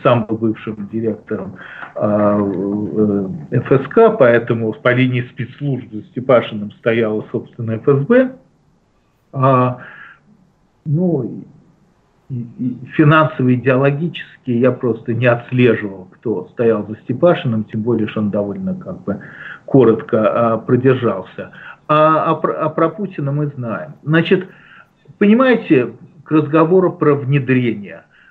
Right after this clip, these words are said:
Ну, я думаю, что очень наивно было бы предполагать, что, э, в аппарат,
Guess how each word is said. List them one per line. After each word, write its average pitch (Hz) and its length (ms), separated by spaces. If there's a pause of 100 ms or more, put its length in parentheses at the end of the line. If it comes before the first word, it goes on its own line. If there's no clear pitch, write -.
(120)
Ну, 190 440 (1700)
я 202 260
думаю, 226 220
что 226 200
очень 190 280
наивно 180 580
было 131 280
бы 120 160
предполагать, 143 920 (120)
что, 131 580 (220)
э, - 20
в 120 160
аппарат, 139 580